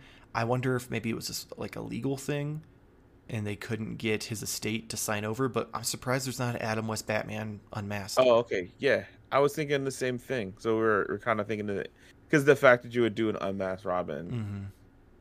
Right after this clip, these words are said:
Speaker 2: kinda almost have to have, you know, like, a figure with Adam West, like,
Speaker 1: Yeah,
Speaker 2: likeness
Speaker 1: like, I
Speaker 2: on
Speaker 1: feel like
Speaker 2: there.
Speaker 1: it's pointless to have that Robin without it. However,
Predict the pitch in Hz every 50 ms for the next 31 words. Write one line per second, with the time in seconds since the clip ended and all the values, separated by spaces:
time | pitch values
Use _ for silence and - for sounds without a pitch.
0 | - - - - - - - - - - - - - - 175 180 185 190 185 170
1 | 175 165 160 156 - - 127 127 135 143 147 139 123 110 101 107 - - - 104
2 | 117 110 101 95 92 92 92 95 - - - - _ - _ - - - - -
3 | 87 104 92 98 101 104 110 104 101 101 98 98 92 90 92 92 95 92 92 90
4 | 90 90 90 - - - - - - _ - 87 87 90 95 92 90 92 90 92
5 | 92 87 - 120 123 - - 147 139 131 131 - - - 139 123 123 - - 117
6 | 117 117 113 117 107 110 113 110 110 113 110 110 104 110 107 110 110 113 120 -
7 | - - - 120 117 117 107 117 113 113 110